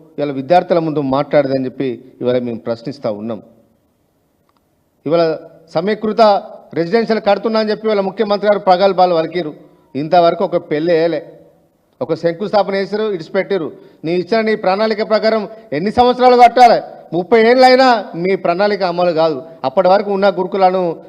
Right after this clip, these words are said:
మూసివేయాలని కుట్రనా? అవసరమా? ఇదేనా మీ పేదల సంక్షేమం కోసం కాంగ్రెస్ పార్టీ తాపత్రయం అంటే ఇదేనా అని ఇవాళ ప్రభుత్వాన్ని ఇవాళ మేము ప్రశ్నిస్తా ఉన్నాం.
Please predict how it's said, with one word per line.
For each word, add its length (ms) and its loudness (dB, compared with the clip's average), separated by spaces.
మూసివేయాలని 500 0
కుట్రనా? 460 -2
అవసరమా? 540 2
ఇదేనా 260 2
మీ 180 0
పేదల 340 0
సంక్షేమం 460 -2
కోసం 360 -4
కాంగ్రెస్ 440 0
పార్టీ 380 2
తాపత్రయం 480 4
అంటే 160 0
ఇదేనా 380 2
అని 100 -4
ఇవాళ 140 4
ప్రభుత్వాన్ని 540 -2
ఇవాళ 120 2
మేము 200 -6
ప్రశ్నిస్తా 520 -6
ఉన్నాం. 300 -8